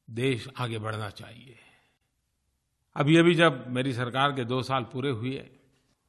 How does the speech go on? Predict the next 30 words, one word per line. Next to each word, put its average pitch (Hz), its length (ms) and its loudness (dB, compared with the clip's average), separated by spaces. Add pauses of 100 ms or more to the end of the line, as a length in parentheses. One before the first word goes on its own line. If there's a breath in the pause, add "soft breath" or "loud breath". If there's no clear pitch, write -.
(260)
तो 139 80 -2
कुछ - 440 -4 (640)
आधुनिक 127 440 2
विचार 117 360 -2
वाले 127 240 -2
नौजवानों 117 560 -2
ने 117 100 -2
मुझे 113 300 -8
सुझाव 113 420 -4
दिया 104 320 -8 (540)
कि 117 60 -6
आप 117 180 -2
इतनी 123 260 -2
बड़ी 127 180 -2
लोकतंत्र 120 520 -4
की 123 120 -8
बातें 107 320 -8
करते 113 320 -10
हैं, 156 460 -10 (480)
तो - 60 -10
क्यों 151 360 2
ना 165 80 2
आप 135 360 2
अपनी 127 180 -4
सरकार 117 440 -6
का 117 100 -6
मूल्यांकन 110 560 -4
लोगों 117 300 -4
से 113 140 -8
करवाएं। - 460 -16